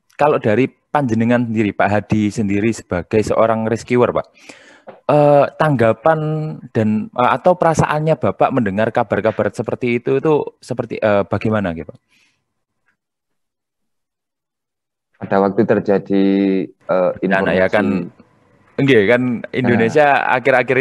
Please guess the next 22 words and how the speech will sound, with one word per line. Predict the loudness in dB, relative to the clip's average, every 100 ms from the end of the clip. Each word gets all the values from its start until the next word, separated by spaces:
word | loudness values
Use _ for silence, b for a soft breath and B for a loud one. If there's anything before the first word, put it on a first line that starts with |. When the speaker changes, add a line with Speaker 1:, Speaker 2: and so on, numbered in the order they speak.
| 0
Speaker 1:
ini | -2
juga | -2 -4 -4 _ _ _ _ 0
mulai | 2 4 4 2 -2
banyak | -4 -4 0 2
lagi | 2 0 -4
bencana, | -4 -4 -4 -4 -8
gitu. | -10 -12 -8
Panjenengan | -8 -6 -4 -4 -4 -2
reaksinya | -2 -2 -4 -6
bagaimana? | -6 -12 -14 -16 -20 -20 _ _ _ _ _ _ _ _ _ _ _ _ _ _ 0
Speaker 2:
Ya, | 2
reaksi-, | 4 2 0 -4 -4 -8
eh, | _ 0 4 4 4 2
reaksinya | 0 -2 -4 -4 -2
ya | 0 0 -4 -12 _ _ _
kita | -18 -6 -4 -4 -6
harus | -8 -12
siap | -20 -8 0 0 0 -4 _ _ _ _ _ _ -8
kapanpun | -6 -4 -4 -4 -4 -4 -6 -18 _ _ _
apabila, | -8 -6 -2 0 0 0 -4 -14 _ _ _ _ _ -8
eh, | -2 0 0 -2 -6 _ -8
pimpinan | -6 -4 -4 -6 -8